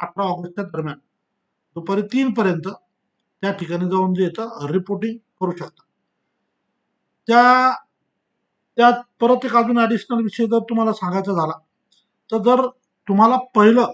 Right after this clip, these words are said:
पहिला प्रेफरन्स जर तुम्हाला भेटला, तर म्हणजे तुम्ही जे कॉलेजेस फिल करणार आहात, चॉईस फिलिंग करणार आहात, त्यातला जर पहिला प्रेफरन्स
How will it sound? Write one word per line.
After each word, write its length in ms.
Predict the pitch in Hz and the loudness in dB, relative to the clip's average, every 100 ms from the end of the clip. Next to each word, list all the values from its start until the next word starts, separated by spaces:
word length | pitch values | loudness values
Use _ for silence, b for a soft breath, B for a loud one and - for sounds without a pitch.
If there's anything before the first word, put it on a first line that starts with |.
| - _ | -10 _
पहिला 300 | 180 190 247 | 0 4 4
प्रेफरन्स 540 | 262 - 220 220 233 220 | 2 0 -2 0 0 2
जर 80 | |
तुम्हाला 340 | 233 240 220 190 | 0 -2 -2 -2
भेटला, 360 | 165 151 170 175 _ _ _ _ _ _ _ _ _ | -2 -6 -8 -10 _ _ _ _ _ _ _ _ _
तर 120 | 240 247 226 - - | -2 -2 -4 -8 -8
म्हणजे 200 | 170 214 | -2 0
तुम्ही 240 | 214 220 | 2 0
जे 100 | 214 | 0
कॉलेजेस 480 | 240 - 202 214 202 - | -4 -2 -2 -2 -4 -2
फिल 100 | 240 | -2
करणार 380 | 220 196 196 | -2 -2 0
आहात, 120 | 175 170 | 0 0
चॉईस 280 | - 202 | -2 -4
फिलिंग 240 | - 208 214 | -2 -2 -2
करणार 340 | 190 180 180 | -4 -4 -4
आहात, 140 | 151 151 _ _ _ _ _ _ - | -4 -8 _ _ _ _ _ _ -4
त्यातला 260 | 208 233 | -2 2
जर 140 | 240 247 | 2 2
पहिला 460 | 247 214 214 254 | 4 4 6 4
प्रेफरन्स 460 | 262 240 226 240 | 2 -2 -2 -2